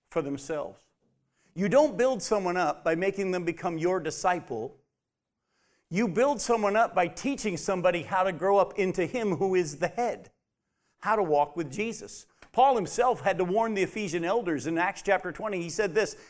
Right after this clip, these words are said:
he said, "I know that after I leave, savage wolves are gonna come in among the flock and try to take away, eh,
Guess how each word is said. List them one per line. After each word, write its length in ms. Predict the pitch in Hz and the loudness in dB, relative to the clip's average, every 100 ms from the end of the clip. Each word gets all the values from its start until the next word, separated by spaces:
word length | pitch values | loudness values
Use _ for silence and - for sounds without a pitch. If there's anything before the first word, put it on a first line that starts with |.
| _ | _
he 100 | 220 | -4
said, 280 | - 220 185 | 0 2 6
"I 140 | 208 | 6
know 300 | 190 220 262 | 6 4 4
that 160 | 247 226 | 6 6
after 340 | 220 233 226 | 6 2 4
I 140 | 226 220 | 4 4
leave, 440 | 196 156 202 202 - _ _ _ _ | 4 2 2 -4 -12 _ _ _ _
savage 600 | - - 240 277 302 190 | -8 4 6 6 2 0
wolves 500 | 190 262 269 254 180 | 0 2 2 2 2
are 60 | |
gonna 220 | 196 196 165 | 4 2 0
come 300 | - 180 180 | -2 0 0
in 140 | 196 | 0
among 340 | 170 190 220 | 0 0 -2
the 80 | 240 | -4
flock 560 | - 175 170 185 - - _ _ | -4 0 2 2 0 -16 _ _
and 120 | 190 | -2
try 220 | 190 220 | 2 2
to 220 | 226 214 196 180 - | 4 2 0 -8 4
take 240 | 240 240 | 4 6
away, 520 | 233 214 233 226 208 - - | 6 6 8 6 4 -6 -14
eh, 120 | - | -8